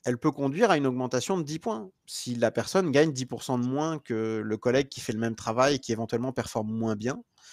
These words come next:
heu, heu, on va avoir, heu, il, il, finalement, la bonne réponse, ça peut être de lui donner les dix pour cent, les dix pour cent d'augmentation. À l'inverse, l'équité peut être : « Attends, si je te donne dix pour cent à toi, maintenant,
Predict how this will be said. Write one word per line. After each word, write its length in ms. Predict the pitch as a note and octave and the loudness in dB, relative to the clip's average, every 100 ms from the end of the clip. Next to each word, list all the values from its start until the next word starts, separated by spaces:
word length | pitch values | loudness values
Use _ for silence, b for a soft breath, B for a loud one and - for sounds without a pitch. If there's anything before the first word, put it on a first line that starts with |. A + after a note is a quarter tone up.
| B B B B - | B B B B -8
heu, 240 | G#2 G#2 - | -4 -4 -4
heu, 180 | G#2+ G#2+ - | -4 -4 -4
on 140 | A#2+ | 0
va 200 | A#2+ F3 | 8 10
avoir, 600 | D3 C3+ D#3 F#3+ E3+ B2 - A#2+ | 10 10 8 8 4 -2 -6 -4
heu, 180 | A2+ - | -4 -4
il, 200 | - B2 - | -4 -4 -4
il, 120 | B2+ - _ | -6 -8 _
finalement, 440 | - A#2+ D3+ G#3 - - _ - | -4 0 2 0 -2 -16 _ -4
la 120 | A#2+ | 2
bonne 160 | B2 C#3 | 4 6
réponse, 320 | B2+ F#3 G#3+ | 4 2 0
ça 100 | C3 | 0
peut 120 | - | 4
être 100 | A#2 | 4
de 60 | D3+ | 4
lui 120 | B2+ | 2
donner 220 | B2+ D#3 | 2 0
les 100 | D3+ | -2
dix 120 | A#2+ | -4
pour 160 | B2 A#2 | -8 -14
cent, 100 | - - | -14 -6
les 120 | A#2+ | -6
dix 160 | A#2+ | -6
pour 120 | A2 A2 | -10 -10
cent 100 | D3+ | -10
d'augmentation. 480 | B2+ A#2+ B2 - - - - B B B B B B | -8 -10 -12 -16 -16 -18 -20 B B B B B B
À 100 | B2+ | 4
l'inverse, 380 | C3+ D#3 A#3 - | 6 8 8 6
l'équité 400 | D3+ D3 C3+ B3 | 0 0 -2 -2
peut 180 | - E3 | 4 8
être : « 280 | G#3 - - | 8 6 -2
Attends, 160 | - D#3 | 0 2
si 140 | - | 2
je 100 | C3+ - | -4 0
te 80 | |
donne 220 | F3 F3+ D#3 | 4 4 2
dix 160 | C#3+ | -4
pour 180 | C#3+ C3 | -6 -4
cent 140 | - | 0
à 80 | B2 | 0
toi, 260 | - F#3 A3+ | 4 4 6
maintenant, 400 | D3 C#3+ G3 | 4 0 -2